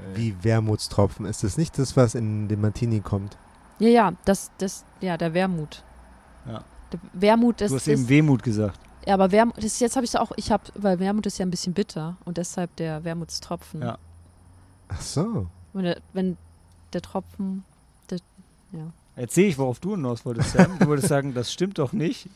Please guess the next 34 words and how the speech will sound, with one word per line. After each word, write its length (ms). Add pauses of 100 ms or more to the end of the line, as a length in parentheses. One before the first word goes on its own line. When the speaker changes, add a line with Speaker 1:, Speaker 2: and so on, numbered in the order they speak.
Speaker 3:
Ihr 260
redet 340
von, 300 (320)
Speaker 1:
<laughs> 300
Speaker 3:
aber 280 (100)
wir 100
meinen, 480
wir, 180
wir 140
stehen 340
zu 160
unserer 420
Aussage. 520 (380)
Aber 220
wir 100
können 240
das 160
Sprichwort 380
noch 100
mal 100
nachschlagen. 420 (1000)
Vielleicht 360
ist 100
auch 80
ein 180
Wehmuts- 460
und 120
kein 200
Wermutstropfen. 720 (840)
Could 220
be. 340 (520)
Speaker 1:
Ich 120
dachte, 400 (120)
der 80